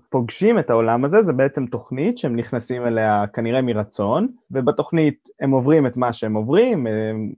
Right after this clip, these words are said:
אבל בסוף הם יקבלו את המיועד להם, כן? כל אחד יקבל את הבן, בת זוג המושלמים להם, כן? אז האם היית נכנס לתוכנית כזאת?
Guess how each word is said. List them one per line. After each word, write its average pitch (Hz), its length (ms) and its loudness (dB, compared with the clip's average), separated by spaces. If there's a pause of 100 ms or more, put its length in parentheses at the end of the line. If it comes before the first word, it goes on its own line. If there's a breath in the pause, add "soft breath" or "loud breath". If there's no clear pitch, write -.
אבל 127 140 -2
בסוף 127 340 -2
הם 170 120 -6
יקבלו 135 420 0
את 151 140 -2
המיועד 120 760 -2
להם, 95 420 -6
כן? 123 220 -4 (120)
כל 117 180 -4
אחד 113 220 -6
יקבל 113 360 -6
את 110 140 -10
הבן, 110 640 -6
בת 113 200 -6
זוג 127 280 -8 (160)
המושלמים 131 640 -2
להם, 98 360 -8 (180)
כן? 156 220 0 (120)
אז 117 140 -8
האם 151 200 -2
היית 156 160 0
נכנס 151 440 -6
לתוכנית 165 360 -12 (100)
כזאת? 104 180 -12